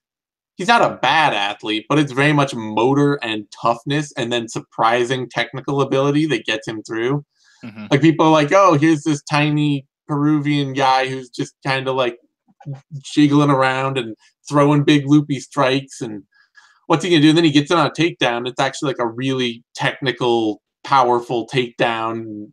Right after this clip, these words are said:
Speaker 1: and good ground and pound to follow it, and he'll just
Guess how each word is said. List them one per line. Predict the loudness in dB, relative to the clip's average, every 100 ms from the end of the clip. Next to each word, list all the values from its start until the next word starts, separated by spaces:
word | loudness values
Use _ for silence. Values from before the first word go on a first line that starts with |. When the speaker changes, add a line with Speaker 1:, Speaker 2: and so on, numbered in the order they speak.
| -6
Speaker 1:
and | -6 -6 -6
good | 0 0 0
ground | -2 -2 -4
and | -4
pound | -4 -4
to | -6
follow | 0 2 4 2
it, | -2
and | -4
he'll | -4 -6
just | -6 -12